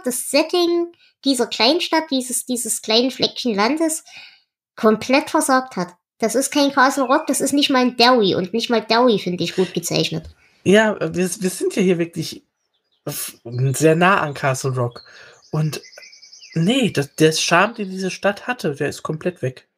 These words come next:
Speaker 2: Und ich hatte auch vom ersten Lesen damals noch in Erinnerung, dass, äh, dieses alte Herrenhaus Sarah Lacht, dass das auch, ja, wie das alte Marston-Haus oder so ein Charakter
Speaker 1: Ja, genau,
Speaker 2: ist.
Speaker 1: genau, genau.
Speaker 2: Ja,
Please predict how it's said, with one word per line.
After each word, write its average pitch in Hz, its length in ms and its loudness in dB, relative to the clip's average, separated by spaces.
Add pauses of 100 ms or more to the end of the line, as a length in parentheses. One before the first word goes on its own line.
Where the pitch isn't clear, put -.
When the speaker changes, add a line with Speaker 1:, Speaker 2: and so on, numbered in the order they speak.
(320)
Speaker 2:
Und 175 240 2
ich - 140 -4
hatte - 240 2
auch 196 320 0
vom 185 280 0
ersten 175 340 -2
Lesen 180 280 2
damals 170 440 -2
noch 175 120 -4
in 165 120 -4
Erinnerung, 170 480 0
dass, 147 260 -2
äh, 131 240 -2 (340)
dieses 151 220 0
alte 165 260 2
Herrenhaus 165 600 0
Sarah 156 300 2
Lacht, - 460 -6 (240)
dass 165 220 0
das 170 260 -2
auch, 196 220 4 (600)
ja, 151 480 -4
wie 143 200 -10
das 160 160 0
alte 160 220 0
Marston-Haus 147 640 0
oder 139 80 -4
so 143 120 -6
ein 135 60 -6
Charakter 269 260 2
Speaker 1:
Ja, 359 240 8
genau, 370 320 6
Speaker 2:
ist. 339 80 -4
Speaker 1:
genau, 359 340 6
genau. 320 320 4
Speaker 2:
Ja, 208 340 0